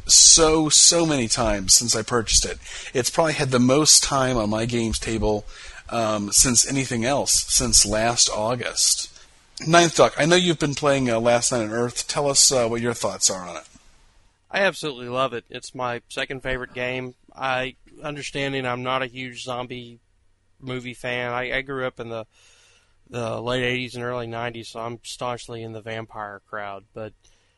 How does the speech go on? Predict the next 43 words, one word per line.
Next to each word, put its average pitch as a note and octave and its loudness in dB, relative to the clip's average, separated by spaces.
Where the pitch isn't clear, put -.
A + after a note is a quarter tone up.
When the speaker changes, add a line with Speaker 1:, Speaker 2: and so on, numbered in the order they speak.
Speaker 2:
um, A#2 -4
somebody, C3 -4
prior D3 4
to C3+ -2
going C3+ -2
to B2+ -4
Gen B2+ -8
Con B2+ -6
last B2+ -4
year, C3 -12
people B2 -10
were A#2+ -8
just A2+ -14
talking B2 -6
about, A#2 -6
"Oh, B2+ -6
the A#2+ -8
new B2 -6
zombie A#2 -6
game, A2 -8
oh, A#2 -6
the A#2 -8
new A#2 -8
zombie A2+ -10
game." G#2+ -10
I, A#2+ -14
whatever, B2+ -2
it's G#2+ -14
a A2+ -16
zombie A2 -8
game. G#2 -12
You G#2+ -12
know, A2 -8
I A2 -6
played B2 -8
the A2+ -12
Twilight A#2 -4
Creations A#2 -10
game, A#2 -8
wasn't B2 -6
that A#2 0
into A#2+ -2
it. A#2+ -2